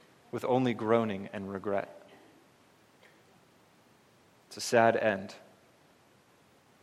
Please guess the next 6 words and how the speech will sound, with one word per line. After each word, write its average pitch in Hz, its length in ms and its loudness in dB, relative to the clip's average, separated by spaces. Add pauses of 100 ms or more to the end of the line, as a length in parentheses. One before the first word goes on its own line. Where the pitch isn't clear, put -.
(480)
Look - 140 -6
at 113 80 -6
verses 113 320 -2
twelve 107 540 2 (380)
and 107 140 -8
fourteen. 107 540 -10